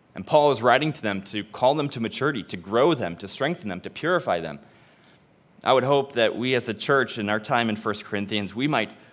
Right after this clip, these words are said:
grow up a little bit, that we might learn to bring the gospel to bear on every part of our life. I think the thread that holds this book together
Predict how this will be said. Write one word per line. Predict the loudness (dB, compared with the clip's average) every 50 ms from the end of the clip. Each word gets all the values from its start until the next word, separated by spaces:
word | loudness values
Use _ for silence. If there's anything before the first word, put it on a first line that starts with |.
| _ _ -16 -4
grow | -2 0 2 2
up | 2 0 -2 -4
a |
little | -6 -6 -6 -6
bit, | -6 -6 -8 -8 -12 _ _ _ _ _ _ _ _ _ _ _ _ _ _ -6
that | -4 -2
we | -2 0
might | 0 0 0 0 -2 -4
learn | -4 0 0 2 2 2 0 -2 -4
to | -4 -4 -4 -4 -4 -8 -16 -20 -20 -20 _ _ -20
bring | -8 -2 2 2 2 2 2 0
the | 0
gospel | 2 2 2 2 0 -2 -4 -4 -6
to | -6 -6 -8
bear | -6 -2 0 2 2 2 2
on | 2 0 -2 -2 -2
every | -4 -2 -2 -2 -4 -4
part | -6 -8 -2 0 0 0 0 -2
of | -6 -4 -2
our | -2 -2
life. | -2 -4 -6 -8 -10 -16 -20 _ _ _ _ _ _ _ _ _ _ _ _ _ _ _ _ _ _ _ _ _ -20 -20 -20 -20 -12 -8
I | -4 -2
think | -2 0 0
the | 0 -2
thread | -2 -4 0 4 6 6 6 6 2 -2 -8 -10 -2
that | -2 0 0
holds | 0 0 2 2 2 2 0 -2 -4
this | -4 -4
book | -2 -2 -4 -4 -4
together | -6 -8 -6 -4 -4 -4 -4 -6 -8